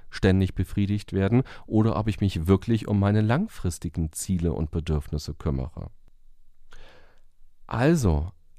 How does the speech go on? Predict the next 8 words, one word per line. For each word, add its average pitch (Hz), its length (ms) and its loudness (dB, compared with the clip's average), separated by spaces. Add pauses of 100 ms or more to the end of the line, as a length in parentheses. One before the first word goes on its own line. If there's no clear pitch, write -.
entfalte 117 720 2
dich, 76 500 -8 (460)
entwickle 98 960 2
dich, - 500 -6 (540)
gewinne 131 400 4
Freiheit 147 800 2 (300)
im 95 300 4
Wollen 131 520 6